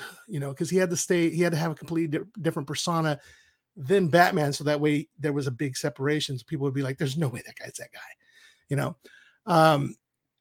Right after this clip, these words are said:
Michael Keaton is always going to be my favorite. Um, but I, I, Ben Affleck, I think he kinda, kinda got the short end of the stick. I think he needed to be able to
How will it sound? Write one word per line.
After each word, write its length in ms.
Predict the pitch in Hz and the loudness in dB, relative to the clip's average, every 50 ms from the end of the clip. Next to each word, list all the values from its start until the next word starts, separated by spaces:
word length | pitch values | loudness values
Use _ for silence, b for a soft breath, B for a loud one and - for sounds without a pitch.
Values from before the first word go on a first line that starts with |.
| _ _ _ _ _ _ - - - - _ _ _ _ _ _ _ _ _ _ - | _ _ _ _ _ _ -20 -20 -20 -20 _ _ _ _ _ _ _ _ _ _ 4
Michael 240 | 185 214 202 247 | 4 6 6 4
Keaton 240 | - - 254 247 214 | 2 4 4 6 6
is 160 | 196 175 - - - | 6 4 4 2 4
always 520 | 196 196 190 202 208 202 190 180 147 - - - - | 6 8 8 8 8 8 6 2 0 -2 -4 -4 -2
going 240 | 139 139 165 170 170 | 0 2 2 2 4
to 80 | 165 165 | 2 2
be 140 | 156 170 | 4 4
my 160 | 165 156 151 139 | 4 4 2 2
favorite. 420 | - - 151 151 151 185 190 - - _ _ _ _ _ _ _ | 0 0 0 2 2 2 0 -2 -6 _ _ _ _ _ _ _
Um, 460 | - 156 147 139 135 131 131 131 - - - _ _ _ _ _ _ _ _ _ _ - | -4 -4 -2 -2 -4 -6 -12 -16 -20 -20 -20 _ _ _ _ _ _ _ _ _ _ -10
but 400 | 147 123 - 170 156 151 147 - _ _ _ - | -6 0 4 4 4 4 2 -2 _ _ _ -2
I, 160 | - 185 156 - | -2 -2 -2 -2
I, 60 | - 147 - _ _ _ | -6 -12 -14 _ _ _
Ben 260 | - 170 143 180 170 165 | -20 -4 0 2 4 4
Affleck, 340 | 165 175 165 - 190 165 | 4 4 4 2 2 2
I 80 | 156 139 | 2 2
think 260 | 135 185 185 165 - | 2 2 2 0 0
he 360 | - - - 180 170 160 151 | -6 -8 -6 -4 -4 -4 -2
kinda, 340 | 135 156 156 156 151 160 151 | -2 0 0 2 2 0 -2
kinda 200 | 135 - 151 143 | -2 -2 -2 0
got 100 | 139 139 | 0 0
the 60 | - | -2
short 200 | 156 - 160 143 | -2 -2 0 0
end 120 | 143 139 135 | 0 0 0
of 40 | 135 | -2
the 20 | |
stick. 260 | - - 151 160 165 - - | -2 -2 -2 -2 -2 -4 -6
I 60 | 151 | -8
think 300 | 135 - 160 151 143 - | -6 -2 -4 -4 -4 -6
he 180 | - - - 160 | -10 -8 -4 -2
needed 220 | 151 156 151 151 135 | 0 0 0 -2 -2
to 60 | 143 | -4
be 200 | 135 143 139 135 | -2 0 2 2
able 200 | 139 131 135 139 | 2 0 0 -2
to 220 | - 143 127 - | -4 -8 -10 -12